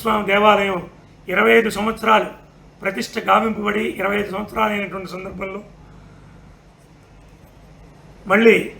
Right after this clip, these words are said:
ఒక మహాయజ్ఞాన్ని చేసి స్వామి ఆలయం ఈశాన్య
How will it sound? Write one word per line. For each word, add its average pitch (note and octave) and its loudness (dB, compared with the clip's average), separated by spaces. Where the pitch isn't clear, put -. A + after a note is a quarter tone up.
ఒక G3 0
మహాయజ్ఞాన్ని G3+ 4
చేసి G#3+ 2
స్వామి A3 4
ఆలయం A3 6
ఈశాన్య A#3 4